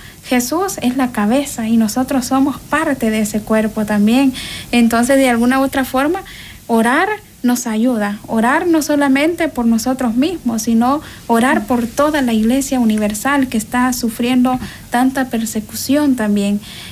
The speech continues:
Y nosotros hoy, pues, la Virgen, como dicen, es nuestro modelo.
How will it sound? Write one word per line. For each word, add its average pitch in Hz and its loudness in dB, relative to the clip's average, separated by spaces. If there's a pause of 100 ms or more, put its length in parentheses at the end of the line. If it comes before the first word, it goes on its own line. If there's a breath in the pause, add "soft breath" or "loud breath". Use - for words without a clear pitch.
(100)
Y 262 2
nosotros 269 2
hoy, 269 2 (120)
pues, 226 -2 (680 loud breath)
la 240 4
Virgen, 330 2
como 247 2
dicen, 269 0
es 262 0
nuestro 269 0
modelo. 233 2